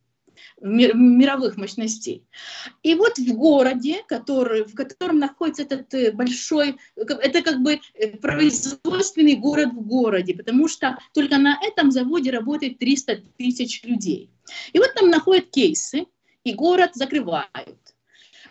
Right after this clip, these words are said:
Что делается в этом случае? Вот, э, собственники заводов, они уже должны прис-, приспособиться были за это время, чтобы, э, не останавливать цикл рабочий. И вот они предлагали во многих случаях, чтобы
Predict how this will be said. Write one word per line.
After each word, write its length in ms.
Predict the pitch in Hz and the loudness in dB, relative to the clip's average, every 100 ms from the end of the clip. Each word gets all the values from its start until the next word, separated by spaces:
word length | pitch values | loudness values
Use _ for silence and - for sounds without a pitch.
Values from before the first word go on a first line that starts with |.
| _ | _
Что 340 | - - 466 381 | -20 -4 -2 0
делается 440 | 330 339 320 294 | 0 0 -2 -6
в 60 | 254 | -6
этом 220 | 262 208 | -8 -8
случае? 600 | 185 220 196 180 175 143 | -10 -6 -6 -6 -8 -10
Вот, 180 | 190 - | -8 2
э, 220 | 208 202 | 2 2
собственники 600 | 214 330 - 277 269 262 | 0 0 2 4 4 2
заводов, 540 | 202 254 247 214 185 180 | -2 0 0 0 -2 -4
они 180 | 233 277 | -2 -2
уже 240 | 262 247 - - | -2 -6 -8 -20
должны 360 | 185 247 247 302 | 0 0 4 2
прис-, 280 | - 247 453 | 0 -10 -10
приспособиться 680 | 269 254 247 - 480 - 247 | -12 -6 -4 -2 0 -2 -2
были 240 | 226 226 | -4 -4
за 120 | 220 226 | -4 -6
это 240 | 240 226 | -6 -6
время, 360 | 226 370 453 240 | -4 -4 -2 -2
чтобы, 420 | - 233 247 247 - - | -4 -2 0 -2 -12 -12
э, 340 | 202 214 220 233 | -8 -6 -2 2
не 120 | 277 | 4
останавливать 760 | 285 302 294 302 247 226 202 185 | 2 2 2 2 0 -4 -8 -8
цикл 340 | 269 - 202 | -8 -4 -4
рабочий. 640 | 190 196 180 139 - 127 _ _ _ _ _ _ _ - | -4 -6 -8 -10 -12 -18 _ _ _ _ _ _ _ -4
И 200 | 262 262 | -2 0
вот 220 | 320 494 | -2 0
они 200 | 330 370 | 0 0
предлагали 580 | - 254 247 226 349 302 | 0 -2 -2 0 0 0
во 220 | 202 220 | -2 -2
многих 340 | 240 233 226 - | 0 -2 -4 0
случаях, 380 | 370 494 320 | 0 2 0
чтобы 420 | - 254 220 240 | 0 0 2 2